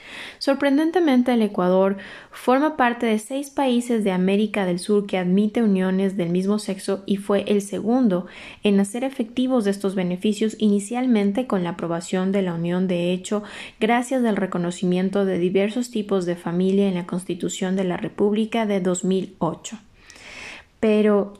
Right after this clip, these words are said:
¿quién estuvo detrás de este avance en los derechos de la comunidad L G B T I? Como ustedes conocen,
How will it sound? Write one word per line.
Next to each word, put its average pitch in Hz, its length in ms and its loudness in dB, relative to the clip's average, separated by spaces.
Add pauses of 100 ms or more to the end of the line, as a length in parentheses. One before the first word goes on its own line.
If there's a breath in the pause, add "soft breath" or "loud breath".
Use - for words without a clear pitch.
(120)
¿quién 339 220 2
estuvo 349 320 2
detrás 220 480 2
de 185 100 0
este 185 220 -4
avance 185 460 -2
en 175 60 -4
los 170 160 -8
derechos 180 400 -2
de 185 80 0
la 165 160 -4
comunidad 175 560 -2 (100)
L 185 240 2
G 185 160 -4
B 175 100 -2
T - 160 -6
I? 202 300 0 (680 loud breath)
Como 180 200 0
ustedes 185 400 -4
conocen, 240 560 0